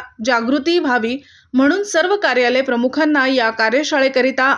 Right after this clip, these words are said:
आमंत्रित करण्यात आले होते. या कार्यशाळेचे उद्घाटन श्रीमती माया केदार प्रादेशिक दिव्यांग सक्षमीकरण अधिकारी यांनी केले.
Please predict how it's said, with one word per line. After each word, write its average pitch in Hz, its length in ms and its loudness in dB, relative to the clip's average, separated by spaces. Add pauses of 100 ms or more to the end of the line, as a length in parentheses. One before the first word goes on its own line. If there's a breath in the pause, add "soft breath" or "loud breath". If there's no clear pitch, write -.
आमंत्रित 285 540 0
करण्यात 233 320 0
आले 196 220 -2
होते. 196 360 -4 (400 soft breath)
या 311 160 2
कार्यशाळेचे 349 680 0
उद्घाटन 277 560 2
श्रीमती 262 520 -2
माया 247 320 2
केदार 269 460 0
प्रादेशिक 262 600 -2
दिव्यांग 262 400 2
सक्षमीकरण 285 800 0
अधिकारी 240 420 -2
यांनी 214 300 -2
केले. 208 340 -2